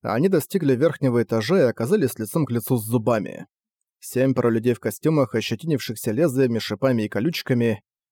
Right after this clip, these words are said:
Им удавалось носить трофеи, взятые из побеждённых врагов, и не выглядеть при этом примитивно. Их костюмы были обвешаны зубами, глазными яблоками, высушенными частями тела костями.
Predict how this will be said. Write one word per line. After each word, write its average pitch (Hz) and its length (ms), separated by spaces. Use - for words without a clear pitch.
Им 175 180
удавалось 135 460
носить 123 260
трофеи, 147 460
взятые 120 320
из - 80
побеждённых 113 560
врагов, 117 480
и 233 80
не 165 100
выглядеть 127 400
при 139 140
этом 127 200
примитивно. 120 760
Их 101 220
костюмы 123 420
были 117 220
обвешаны 117 400
зубами, 110 580
глазными 117 480
яблоками, 123 680
высушенными 135 640
частями 123 440
тела 127 220
костями. 110 680